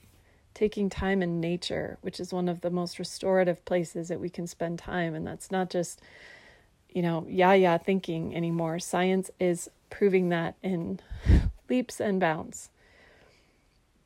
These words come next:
When you do that, you are able to show up to these conversations and listen from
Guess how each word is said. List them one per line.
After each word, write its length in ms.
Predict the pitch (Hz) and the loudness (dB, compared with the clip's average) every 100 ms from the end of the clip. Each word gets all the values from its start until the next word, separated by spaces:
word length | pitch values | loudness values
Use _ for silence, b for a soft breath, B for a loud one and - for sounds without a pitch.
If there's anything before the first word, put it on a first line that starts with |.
| _ | _
When 220 | - 208 202 | 0 4 6
you 120 | 202 | 4
do 260 | 226 277 | 4 4
that, 400 | 233 170 165 185 - _ _ _ _ | 6 6 4 2 -4 _ _ _ _
you 180 | 220 208 | 0 4
are 100 | 208 - | 6 6
able 300 | 214 220 233 | 6 6 4
to 160 | - | 2
show 320 | 220 - 196 190 | -2 2 6 6
up 160 | 175 | 4
to 100 | - | 0
these 220 | 202 190 - | 0 0 0
conversations 800 | 196 185 185 - 170 180 175 | -2 0 0 -2 -4 -4 -6
and 240 | - 175 180 | -2 0 2
listen 480 | 185 - 208 208 - | 0 0 2 0 -2
from 600 | - - 190 180 185 | -4 0 2 2 -2